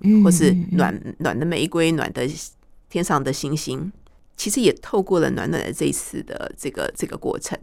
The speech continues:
Speaker 2: 哈，所以跟很多不认识的人，我收到了很多不认识的人的善意。
Speaker 1: 嗯。
Speaker 2: 我自己觉得也一个非常，很感谢的是，不管认识的人、不认识的人，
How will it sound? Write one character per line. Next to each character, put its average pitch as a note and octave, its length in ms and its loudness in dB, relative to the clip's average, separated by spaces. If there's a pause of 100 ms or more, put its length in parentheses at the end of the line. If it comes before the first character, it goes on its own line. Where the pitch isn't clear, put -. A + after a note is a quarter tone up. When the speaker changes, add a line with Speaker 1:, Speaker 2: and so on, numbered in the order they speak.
Speaker 2:
哈， E3+ 200 -4 (300)
所 - 160 6
以 E3+ 80 10
跟 - 260 -2
很 G3 140 0
多 D#3+ 120 -2
不 - 160 -4
认 D#3+ 200 0
识 - 180 -4
的 - 120 -8
人， - 100 -8 (340)
我 E3 100 -10
收 G3+ 260 -2
到 G3+ 120 2
了 D3+ 60 0
很 - 180 -8
多 D#3+ 120 -2
不 D#3+ 140 -12
认 E3 200 -2
识 - 180 -6
的 - 120 -8
人 - 140 -8
的 C#3 120 -10
善 - 340 -4
意。 - 320 -14
Speaker 1:
嗯。 G3 520 8 (220)
Speaker 2:
我 E3 100 0
自 A3+ 180 -4
己 D#3+ 120 -2
觉 C#3+ 160 -2
得 E3 220 2 (140)
也 D3+ 120 -2
一 F#2 260 -4
个 E3 140 -2
非 F3 160 -2
常， A2 520 -4
很 D3+ 160 -6
感 - 220 -2
谢 D3 220 -2
的 C#3+ 40 0
是， D3+ 180 -4
不 - 120 -16
管 - 180 -8
认 D3 180 -2
识 D3+ 220 -2
的 F2+ 80 -2
人、 D2 200 -6
不 D3+ 160 -6
认 D#3+ 200 -2
识 - 180 -8
的 D2 140 -6
人， G1+ 160 -8